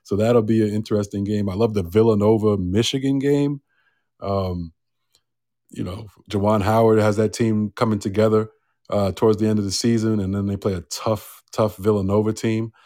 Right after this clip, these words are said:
So that should be interesting. I mean, there's just so much out there. North Carolina, U C L A is gonna be a great game. I love Saint Peter's run to the, to the Sweet sixteen. Speak-, you know, speaking of Saint Peter's, we talked about Seton Hall. It looks like, uh, Shaheen Holloway is gonna get that Seton Hall job. He played for Seton Hall,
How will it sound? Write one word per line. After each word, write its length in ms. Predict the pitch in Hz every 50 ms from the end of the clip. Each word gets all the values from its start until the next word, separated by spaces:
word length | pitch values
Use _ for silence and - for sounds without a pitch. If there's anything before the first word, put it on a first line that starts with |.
| _ _ _
So 160 | - - 95
that 160 | 95 101 104
should 160 | - - 110 101
be 140 | 107 107
interesting. 640 | 107 104 - - 110 104 104 104 - - 110 107 110 -
I 340 | _ _ - _ _ -
mean, 80 | 127 127
there's 160 | 127 123 123
just 240 | 127 127 117 - -
so 140 | 151 131 123
much 260 | 123 123 117 - -
out 200 | 117 110 107 107
there. 280 | 113 107 107 107 101 - _ _ _ -
North 220 | 101 117 120 120 -
Carolina, 340 | - 120 113 117 113 110 110
U 120 | 107 110
C 140 | 110 - 107
L 120 | 104 101 107
A 40 |
is 120 | 107 104 98
gonna 140 | 110 104 101
be 80 | 101
a 40 | 98
great 300 | 98 107 107 104 101 98
game. 460 | 104 104 104 101 101 101 101 98 98 _ _ _ _ _ _ _ _ _ -
I 40 | 101
love 200 | 113 113 101 -
Saint 260 | - 117 110 101 90
Peter's 360 | - - 123 117 117 117 107
run 520 | 98 101 113 113 113 110 110 107 104 107 _ _ _ _ _ _ _ -
to 100 | - 127
the, 300 | 113 110 110 107 104 95 95
to 120 | - 123 117
the 60 | 107
Sweet 180 | - - 117
sixteen. 400 | 107 - 110 104 - - 120 113
Speak-, 260 | 107 - 117 - - _ -
you 80 | 123
know, 100 | 113 101
speaking 240 | 90 - - 127 117
of 60 | 107
Saint 220 | - 127 117 107 -
Peter's, 260 | - 123 123 120 101
we 60 | 101
talked 180 | - 117 107 -
about 160 | 110 101 95
Seton 260 | - - 117 107 101
Hall. 380 | 101 110 107 107 104 104 104 - _ _ _ _ _ _ _ _ _
It 140 | - 101 95
looks 260 | 98 110 107 - -
like, 320 | 110 104 104 104 98 - 107
uh, 280 | 104 98 98 95 95
Shaheen 380 | 90 - - 98 92 113 113 107
Holloway 360 | 95 104 107 107 104 104 104
is 80 | 107 95
gonna 180 | 104 95 92
get 160 | 87 107 104 -
that 140 | 101 90
Seton 280 | - - 117 104 95 90
Hall 200 | 98 101 113 113
job. 240 | 98 98 98 95 98
He 80 | 104
played 400 | 98 - - 113 110 117 120 113
for 60 | - 98
Seton 280 | - - 107 95 92
Hall, 400 | 87 87 90 90 92 95 101 101